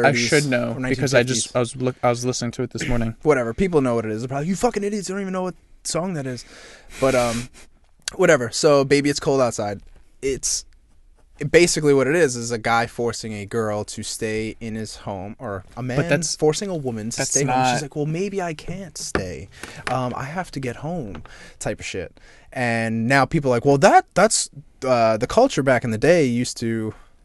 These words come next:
Speaker 1: allow for that, and today we can't stand for that." And it's like, well, you have choice, right? The, the woman could have said, "Nah, like, I, I,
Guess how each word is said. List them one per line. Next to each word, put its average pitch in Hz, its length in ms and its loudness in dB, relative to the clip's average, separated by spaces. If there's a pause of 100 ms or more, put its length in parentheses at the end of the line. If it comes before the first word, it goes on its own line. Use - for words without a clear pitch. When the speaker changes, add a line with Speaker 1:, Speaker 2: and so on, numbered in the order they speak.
(140)
Speaker 1:
allow 160 480 4
for - 180 -2
that, 107 380 -4
and 120 480 -6
today 160 280 2
we 156 220 0
can't 170 400 -4
stand 147 400 -4
for 110 120 -8
that." 98 200 -6 (380)
And 160 80 -6
it's 135 100 -2
like, 123 240 2
well, 139 180 2
you 156 120 0
have 185 240 2
choice, 120 500 -4
right? 113 240 -6 (100)
The, 143 140 -2
the 131 360 -4
woman 160 300 2
could 127 140 -4
have 104 80 -6
said, 104 500 -2
"Nah, 110 340 -2 (100)
like, 110 180 -2
I, 110 240 0
I, 113 60 -4